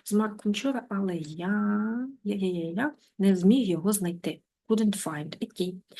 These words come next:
James to the concert next Saturday, he has to work. Якщо has це present simple, теперішній час, йому доводиться працювати, він не може. А в шостому couldn't, Paula couldn't go, she was ill, вона була. Дивіться,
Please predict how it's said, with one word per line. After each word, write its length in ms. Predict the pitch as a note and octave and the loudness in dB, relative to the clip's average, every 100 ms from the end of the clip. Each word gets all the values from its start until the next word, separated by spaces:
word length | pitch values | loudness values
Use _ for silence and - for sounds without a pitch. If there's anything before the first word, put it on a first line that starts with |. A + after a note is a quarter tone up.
| - - - | -16 -14 -2
James 440 | F#3+ A3 C#4 C#4 | 2 4 4 0
to 60 | A#3 | 0
the 120 | A3 | 0
concert 460 | A3 - B3 - G#3+ | 0 -2 -2 -2 -2
next 220 | G#3 - | -2 -2
Saturday, 300 | A3+ A3+ G#3+ | -4 -2 -4
he 300 | G#3 - G3 | -4 -6 -6
has 280 | G#3 G3+ - | -4 -4 -4
to 60 | F3+ | -4
work. 560 | E3+ G3 A3+ G#3+ E3+ F3 | -2 0 0 0 0 -2
Якщо 260 | F#3 F#3 G#3+ | -4 -2 -2
has 200 | - A#3 | -2 -2
це 140 | G3+ | -2
present 460 | G3 G#3+ A3+ A3+ G3 | 0 2 2 2 2
simple, 320 | G3+ F#3 - | 2 0 -2
теперішній 480 | F#3+ G#3 G#3 G3 F#3 | -4 -2 -2 -2 -4
час, 300 | F3 E3+ - | -6 -8 -10
йому 360 | - G3 G3+ G3+ | -4 0 2 2
доводиться 500 | F#3+ G3 F#3+ F#3 F3 | 2 0 -2 -2 -4
працювати, 540 | F3+ - F#3+ A3+ G3+ | -6 -4 -2 0 2
він 220 | F#3 F#3 | 4 6
не 160 | F#3+ G3 | 4 6
може. 680 | G3 G#3 G#3 G3 F#3+ F#3 - - - - - _ | 6 6 6 4 4 0 -2 -12 -20 -20 -20 _
А 120 | F3 | -8
в 100 | E3+ | -8
шостому 800 | - - C#4+ - - G#3 F3+ F3 - | -6 -4 -2 -4 -2 0 0 -4 -2
couldn't, 440 | B3 G3+ E3 E3 - | 2 2 0 -6 -6
Paula 200 | A#3 A3 | -4 -4
couldn't 420 | A3 A#3+ G3 F3 E3+ | -4 -4 -2 -2 -2
go, 300 | E3+ F#3 B3 - - | -2 0 -2 -4 -12
she 180 | - - | -2 2
was 280 | G#3 G3 - | 2 2 2
ill, 160 | G#3 E3+ | 2 2
вона 200 | F#3 F#3+ | 2 2
була. 340 | F#3 F#3 C#3+ - - - | 2 0 -2 -12 -18 -2
Дивіться, 280 | G#3+ G#3+ - | 2 2 0